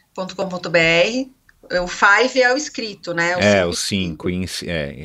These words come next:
Speaker 2: é, por extenso em inglês. E tem o teu
Speaker 1: Isso.
Speaker 2: telefone no site, né? Então, assim, a pessoa,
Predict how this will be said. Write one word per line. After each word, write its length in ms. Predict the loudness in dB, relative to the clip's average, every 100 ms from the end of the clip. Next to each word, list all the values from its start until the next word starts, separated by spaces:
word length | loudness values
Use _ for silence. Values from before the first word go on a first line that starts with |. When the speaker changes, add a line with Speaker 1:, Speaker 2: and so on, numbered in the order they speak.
| -12 -10
Speaker 2:
é, 40 |
por 140 | -6 -4
extenso 460 | -4 -4 -6 -2
em 80 | 0
inglês. 400 | 2 2 2 -2 -12 -12 -12 -2
E 120 | 0
tem 180 | 2 0
o 60 |
teu 80 | 0
Speaker 1:
Isso. 80 | 2
Speaker 2:
telefone 580 | 4 2 4 4 4 2
no 160 | 0
site, 540 | 0 2 4 2 0 0
né? 100 | 0
Então, 160 | 0
assim, 220 | 0 2 0
a 60 |
pessoa, 640 | 2 0 2 4 6 4